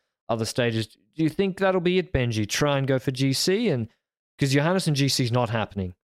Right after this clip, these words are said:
He ca-, can't climb right now. So he, I think he has to just do Ciccone style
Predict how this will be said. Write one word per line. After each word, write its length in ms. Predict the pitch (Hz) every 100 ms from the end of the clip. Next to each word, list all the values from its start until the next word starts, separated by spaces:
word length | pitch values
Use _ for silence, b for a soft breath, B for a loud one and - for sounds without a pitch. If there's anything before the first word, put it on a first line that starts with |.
| _ _ _ _ _
He 300 | - 135 127
ca-, 240 | 113 135 127
can't 280 | 156 147
climb 380 | - 135 131 117
right 160 | 101 95
now. 240 | 92 80 - _ _ _ _
So 220 | - 135 113
he, 140 | 117
I 100 | 131
think 200 | 123 147
he 80 | 127
has 200 | 127 135
to 100 | -
just 260 | 117 110 -
do 180 | 123 113
Ciccone 600 | - - 127 131 123 110
style 560 | - 110 107 104 98